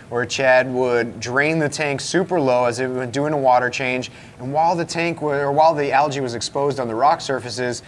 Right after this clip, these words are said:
take a bottle with a spray top and just spray hydrogen peroxide directly onto the algae. He lets it sit for a little while, fills the tank back up, and over the course of doing that for a few weeks, all of those algae tufts start to turn white, dissipate, and disappear.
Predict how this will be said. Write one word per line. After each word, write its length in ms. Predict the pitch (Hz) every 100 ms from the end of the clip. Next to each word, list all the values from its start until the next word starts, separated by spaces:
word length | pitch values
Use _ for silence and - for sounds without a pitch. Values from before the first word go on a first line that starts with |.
| - - -
take 180 | 156 151
a 60 |
bottle 340 | 139 135 135 131
with 140 | 113
a 60 | 110
spray 360 | - 147 156
top 460 | 147 139 113 110 - - -
and 80 | 127
just 160 | 135
spray 260 | - 139 139
hydrogen 420 | 131 131 120 123
peroxide 520 | 107 123 117 127 117
directly 500 | 113 120 123 127 135
onto 200 | 120 120
the 120 | 110 110
algae. 400 | 110 113 123 120 - - - -
He 60 | 214
lets 200 | 208 208
it 60 |
sit 220 | 180 202 -
for 160 | 180
a 60 | 175
little 260 | 175 170
while, 260 | 165 165 160
fills 300 | 151 165 151
the 80 | 147
tank 280 | 165 156 -
back 280 | 147 139
up, 240 | 143 147 - - - -
and 160 | 143 139 -
over 180 | 185 233
the 60 | 240
course 340 | - 196 190
of 80 | 147
doing 240 | 147 156
that 160 | 147 123
for 140 | 131
a 40 | 123
few 200 | 123 139
weeks, 520 | 131 135 151 - - -
all 240 | 117 127 139
of 80 |
those 160 | 131 120
algae 460 | - 127 127 117 110
tufts 340 | - 110 101
start 260 | - 117 110
to 60 |
turn 400 | 107 - 127 135
white, 300 | 123 117 117
dissipate, 540 | 113 113 120 123 113 104
and 160 | 107
disappear. 480 | 101 104 98 101 87